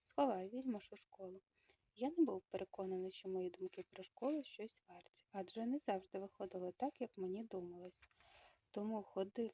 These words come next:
та вичікував якоїсь прикрої несподіванки, яка все мала перевернути догори ногами, а мене залишити на мілині. Несподіванка з'явилась, до нас зайшов учитель. Той самий учитель, що їздив на велосипеді.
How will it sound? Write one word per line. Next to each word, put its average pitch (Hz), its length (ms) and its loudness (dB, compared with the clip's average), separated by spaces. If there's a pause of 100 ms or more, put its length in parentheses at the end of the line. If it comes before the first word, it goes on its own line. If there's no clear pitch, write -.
(140)
та 190 120 2
вичікував 269 760 0
якоїсь 240 440 2
прикрої 247 500 0
несподіванки, 214 960 -2
яка 190 200 -4
все - 300 -6
мала 247 260 2
перевернути 226 720 -2
догори 185 440 -2
ногами, 180 440 -6 (380)
а 185 80 0
мене 180 320 -2
залишити 190 600 -6
на 185 140 -2
мілині. 180 720 -2 (600)
Несподіванка 294 680 4
з'явилась, 190 640 -6
до 185 60 -4
нас 226 260 0
зайшов 208 400 -8
учитель. - 440 -12 (280)
Той 226 180 2
самий 185 400 -2
учитель, 302 380 -2
що - 180 -12
їздив 214 380 -4
на 202 160 -2
велосипеді. 196 760 -10